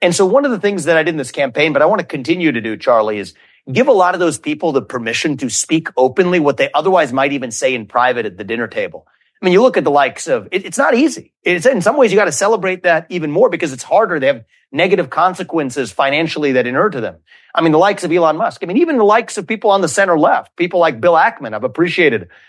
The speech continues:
a lot of his eye-opening behavior, and I've butted heads with him, and we have, we're friends, but we have sparred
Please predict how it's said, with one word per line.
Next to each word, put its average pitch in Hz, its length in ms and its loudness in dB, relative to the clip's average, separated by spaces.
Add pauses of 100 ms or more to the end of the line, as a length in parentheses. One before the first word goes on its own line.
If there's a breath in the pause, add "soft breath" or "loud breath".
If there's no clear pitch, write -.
a 165 120 2
lot 147 200 2
of 135 80 -2
his 156 200 0
eye-opening 143 560 0
behavior, 131 480 0
and 135 120 -4
I've 120 220 -6 (300)
butted 170 200 2
heads 160 200 0
with 170 120 0
him, 170 160 2
and 135 120 -4
we 139 100 -2
have, 135 220 -2 (260 soft breath)
we're 175 80 2
friends, 202 360 0
but 143 120 -8
we 151 120 -4
have 127 100 -2
sparred 165 680 0